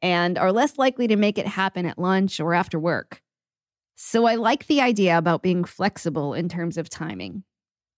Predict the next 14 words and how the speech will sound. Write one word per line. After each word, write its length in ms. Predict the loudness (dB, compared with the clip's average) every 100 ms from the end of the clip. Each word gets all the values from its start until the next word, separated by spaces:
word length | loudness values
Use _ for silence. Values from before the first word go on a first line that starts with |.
| _
Of 140 | -4
course, 260 | 2 2 2
that 240 | 0 0
can 120 | 0 2
also 360 | 2 2 4
make 180 | 2 2
it 160 | 0 0
easier 300 | 0 2 0
to 80 |
put 200 | 0 -2
things 220 | 0 2 4
off 220 | 2 2
until 260 | -2 -2
later. 460 | 0 0 0 0 -2